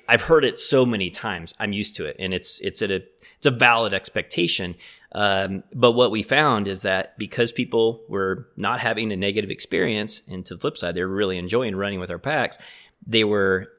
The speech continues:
um, I think, more prone to go and leave reviews on our site, and then more prone to jump on the Orange Mud bandwagon and say, "This product is awesome," because they didn't expect it to work. So we have a money-back guarantee on everything, and that's, that's been big to get a lot of people started, uh, because otherwise people, you know, when they see it, they're just like, "I don't know,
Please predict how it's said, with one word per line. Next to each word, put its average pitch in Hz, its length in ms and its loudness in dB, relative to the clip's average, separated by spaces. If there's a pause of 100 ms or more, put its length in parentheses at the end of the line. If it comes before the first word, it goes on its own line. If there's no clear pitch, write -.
(120)
um, 90 580 -8
I 101 80 -2
think, 113 240 -2
more 110 180 2
prone 101 340 -2
to 117 40 -6
go 98 180 0
and 95 120 -4
leave 95 160 -4
reviews 95 340 -4
on 95 80 -4
our 92 100 -4
site, 95 380 -4
and 98 140 -4
then 98 100 0
more 98 160 2
prone 110 440 -2
to 87 200 0 (260)
jump 101 240 0
on 104 140 0
the 95 60 -2
Orange 98 180 -4
Mud 90 220 -4
bandwagon 95 520 0
and 90 100 -8
say, 90 200 -2
"This 123 160 -4
product 95 400 -2
is 87 140 -4
awesome," 87 560 -2
because 131 260 4
they 123 100 4
didn't 160 220 8
expect 226 400 0
it 95 140 -8
to - 80 -10
work. - 300 -14 (300)
So 127 200 6
we 160 100 10
have 165 140 8
a 147 40 4
money-back 135 380 6
guarantee 123 320 0
on 120 80 4
everything, 95 380 -2
and 95 80 -4
that's, 104 220 -2
that's 98 200 -4
been 92 220 -6
big 98 320 0
to 95 80 -8
get 90 120 -4
a 90 60 -4
lot 92 160 0
of 90 80 -10
people 95 240 -6
started, 101 580 -2 (300)
uh, 90 180 -2
because 98 240 0
otherwise 113 320 4
people, 90 540 -6
you 95 100 -8
know, 92 60 -6
when 90 120 -6
they 87 80 -8
see 110 220 -4
it, 85 120 -6
they're 78 100 -8
just - 160 -10
like, - 180 -14
"I - 60 -18
don't - 120 -20
know, - 120 -20